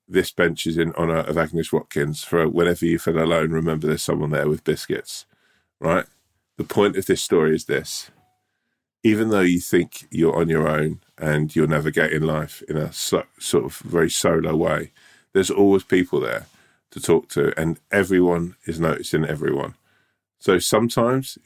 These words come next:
all it takes is just to reach out a hand and look at someone who's lonely, like an Agnes Watkins in life, and say, "Hey, are you okay? Do you need a friend?" Talking's good. It's good to talk.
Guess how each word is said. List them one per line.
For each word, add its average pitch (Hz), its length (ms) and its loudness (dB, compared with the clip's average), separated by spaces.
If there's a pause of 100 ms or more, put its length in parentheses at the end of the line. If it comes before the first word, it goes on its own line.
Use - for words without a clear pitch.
(140)
all 95 140 6
it 87 120 2
takes 90 340 0
is 90 100 -4
just - 200 -6
to 87 60 2
reach 82 260 0
out 80 140 0
a - 40 -6
hand 78 380 -4 (500)
and 98 180 2
look 107 160 0
at - 80 0
someone 92 280 0
who's 85 200 -2
lonely, 80 420 -2 (140)
like 87 160 -6
an 90 80 2
Agnes 85 360 -2
Watkins 73 420 -4
in 69 80 -6
life, - 360 -8 (520)
and 82 140 -4
say, 85 200 2
"Hey, 87 300 0 (120)
are 82 40 -2
you 90 140 4
okay? 110 340 0 (760)
Do 90 60 0
you 87 60 4
need 92 140 4
a 95 40 0
friend?" 110 340 0 (800)
Talking's 117 360 2
good. 85 340 0 (340)
It's - 100 -20
good 90 220 0
to - 80 -16
talk. 78 400 -2